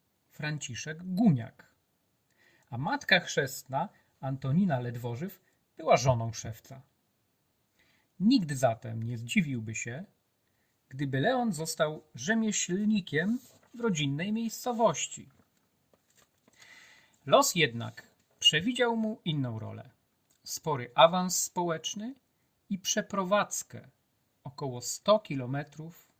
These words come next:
na południowy zachód od rodzinnego miasta. Po ukończeniu czteroletniej szkoły powszechnej w Pruchniku,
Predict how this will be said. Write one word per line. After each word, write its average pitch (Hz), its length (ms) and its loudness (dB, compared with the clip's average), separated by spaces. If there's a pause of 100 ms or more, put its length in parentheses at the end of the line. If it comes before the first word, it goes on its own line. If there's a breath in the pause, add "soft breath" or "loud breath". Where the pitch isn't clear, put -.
na 123 100 -12
południowy 123 680 -8
zachód 143 600 -6
od 117 180 -10
rodzinnego 113 640 -10
miasta. 98 500 -16 (2500 soft breath)
Po 240 100 6
ukończeniu 254 840 2 (160)
czteroletniej 226 1080 0
szkoły 202 460 -4
powszechnej 170 580 -6
w - 100 -12
Pruchniku, 135 720 -6